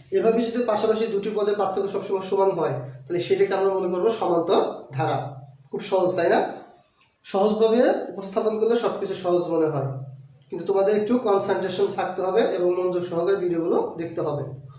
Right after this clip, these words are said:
ক নম্বর প্রশ্ন বলছে, ধারাটির সাধারণ অন্তর কত? মনে রাখবা, একটা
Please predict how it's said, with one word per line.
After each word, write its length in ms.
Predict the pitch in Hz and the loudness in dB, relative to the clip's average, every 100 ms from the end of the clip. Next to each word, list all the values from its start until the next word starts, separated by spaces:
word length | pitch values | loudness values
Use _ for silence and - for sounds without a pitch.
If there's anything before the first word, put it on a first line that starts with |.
| - _ _ _ _ _ - _ - _ _ - | -20 _ _ _ _ _ -20 _ -20 _ _ -2
ক 40 | 233 | 4
নম্বর 200 | 240 247 247 | 6 6 4
প্রশ্ন 200 | 254 247 | 2 4
বলছে, 200 | 240 214 214 | 4 2 2
ধারাটির 460 | 185 208 220 254 285 - | 2 2 4 2 0 -4
সাধারণ 420 | - 185 214 247 240 | -2 2 4 6 6
অন্তর 340 | 202 190 196 190 | 4 4 2 0
কত? 180 | 185 180 135 - | 0 -4 -4 -4
মনে 200 | 170 196 | 0 2
রাখবা, 300 | 196 - 165 - - - - _ _ _ - | 2 2 -2 -4 -8 -14 -20 _ _ _ -6
একটা 280 | 180 - | -6 0